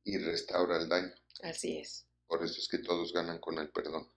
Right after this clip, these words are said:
Speaker 2: Así es. Dice,
Speaker 1: ¿Verdad?
Speaker 2: dice aquí otro hombre, "Como papás nos hubiera gustado mucho apoyar a nuestra hija en sus estudios.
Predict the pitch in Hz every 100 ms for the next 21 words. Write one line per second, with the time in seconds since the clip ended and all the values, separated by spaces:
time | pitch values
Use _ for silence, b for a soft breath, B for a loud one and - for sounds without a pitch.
0 | _ _ _ _ _ - 160 165 165 165
1 | 165 208 170 214 208 196 196 220 214 214
2 | 220 214 190 185 185 170 180 180 180 190
3 | - 226 247 254 214 220 220 208 202 208
4 | 202 202 220 - - 180 185 185 202 196
5 | - 165 180 190 185 - 170 165 - 233
6 | 202 170 -